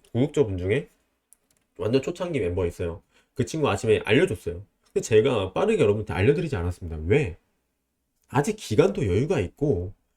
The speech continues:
그리고 그게 당장 엄청나게 뭐 배-, 비중이나 많이 줄지 안 줄지 아, 디테일하게 알아보지도 않았고, 그쵸? 근데 제가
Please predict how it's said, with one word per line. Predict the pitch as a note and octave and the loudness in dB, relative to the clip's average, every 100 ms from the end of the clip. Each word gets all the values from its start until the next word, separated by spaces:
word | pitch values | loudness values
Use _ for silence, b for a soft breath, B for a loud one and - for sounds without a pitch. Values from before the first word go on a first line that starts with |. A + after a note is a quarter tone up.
| _ | _
그리고 | - F#3 G3 - | -4 -2 -2 0
그게 | C3+ D3 F#3+ | -2 0 -2
당장 | - A2 C#3+ B2 F#2+ | -2 -4 -2 0 -2
엄청나게 | - - G3+ F#3 D#3 B2+ | -4 -8 -6 -2 2 4
뭐 | G#2 G#2 - - | 4 2 -4 2
배-, | G#2+ C#3+ C#3+ | 6 6 4
비중이나 | A2+ A2 F#3+ F#3+ D3+ | -6 -8 -6 -4 -4
많이 | F#2 F#2+ B2 | -4 -4 -6
줄지 | - G#2 A#2+ | -8 -8 -8
안 | |
줄지 | A#2+ - _ | -8 -12 _
아, | F#2+ G#2 | -4 -2
디테일하게 | - A#2 F3 F3 E3 | -4 -6 -6 -2 0
알아보지도 | F#2+ A2 C3+ C#3+ | 2 2 2 0
않았고, | F#2+ F2 - A#2 E2+ - _ _ _ _ _ _ - | -2 -2 -2 -2 -2 -8 _ _ _ _ _ _ -14
그쵸? | G#2 G2+ - _ _ | -8 -8 -8 _ _
근데 | - F3 F#3 | 4 6 6
제가 | G2 F#2+ D3 | 4 2 0